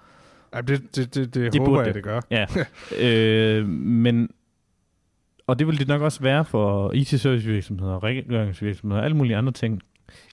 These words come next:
Speaker 1: Ja,
Speaker 2: Det
Speaker 1: men
Speaker 2: ændrer
Speaker 1: det
Speaker 2: bare ikke på, at der er en anden ting ved det. Det er også noget, der search reputation management.
Speaker 1: Mm.
Speaker 2: Det er, at man er derude, hvor at jeg er halvfems procent sikker på, at jeg vil tage og, og bruge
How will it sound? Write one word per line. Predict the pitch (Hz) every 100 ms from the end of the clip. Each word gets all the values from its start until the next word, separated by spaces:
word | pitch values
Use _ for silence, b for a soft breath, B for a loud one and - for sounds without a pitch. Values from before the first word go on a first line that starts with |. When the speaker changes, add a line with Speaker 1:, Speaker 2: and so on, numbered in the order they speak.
| -
Speaker 1:
Ja, | 135
Speaker 2:
Det | 151
Speaker 1:
men | 139
Speaker 2:
ændrer | 127 170
Speaker 1:
det |
Speaker 2:
bare | 135 120
ikke | 123
på, | 139
at | 127
der |
er | 117
en | 120 127
anden | 147 160
ting | 123 104
ved | 113
det. | 117
Det |
er | 120
også | 120
noget, | 135
der | 113
search | - 131 -
reputation | 107 104 185 - 101
management. | 101 104 - - -
Speaker 1:
Mm. | - 135 120 117 B B
Speaker 2:
Det | 147 143
er, | 131 131 127
at | - 107 101 -
man | 120 117
er | 143
derude, | 147 131 120 131 143
hvor | 120 110 101
at | - 98 - - _ _ -
jeg | 127 120 110
er | 117 113
halvfems | 107 131 190 180
procent | - 117 110
sikker | 147 127
på, | 131
at | 113
jeg | 113
vil | 117
tage | - 131 -
og, | - 104 101 101
og | -
bruge | 123 139